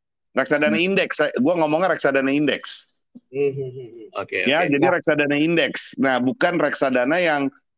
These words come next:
Speaker 1: kadang kita nggak tahu dalamnya dia rubah, sepuluh dikasih lihat di fund fact sheet, sepuluhnya disimpen, tapi sepuluhnya nggak tahu yang perubahannya. Gue lebih nyaman ke reksadana indeks. Dan gue lebih pegang bahwa dua ribu dua puluh dua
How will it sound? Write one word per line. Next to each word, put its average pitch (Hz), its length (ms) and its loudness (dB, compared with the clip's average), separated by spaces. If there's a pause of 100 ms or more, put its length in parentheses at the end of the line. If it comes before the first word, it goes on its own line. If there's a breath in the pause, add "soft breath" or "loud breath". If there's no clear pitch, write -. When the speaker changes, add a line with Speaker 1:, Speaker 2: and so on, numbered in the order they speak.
Speaker 1:
kadang 165 560 0
kita 156 240 2
nggak 147 160 0
tahu 165 240 2
dalamnya 147 720 2
dia 131 160 2
rubah, 156 480 2 (160)
sepuluh 151 400 0
dikasih 165 400 2
lihat 165 160 2
di 156 80 2
fund 156 240 0
fact 170 160 2
sheet, 180 240 0
sepuluhnya 135 400 0
disimpen, 170 640 0
tapi 147 240 0
sepuluhnya 147 480 0
nggak - 80 -2
tahu 170 160 2
yang 165 160 0
perubahannya. 160 560 0 (400 loud breath)
Gue 160 160 2
lebih 147 240 0
nyaman 147 320 2
ke 156 160 0
reksadana 117 480 0
indeks. 117 800 -2
Dan 117 240 0
gue 123 160 0
lebih 117 400 0 (160)
pegang 139 560 0
bahwa 113 400 2
dua 104 160 4
ribu 175 240 2
dua 170 240 2
puluh 135 240 2
dua - 20 0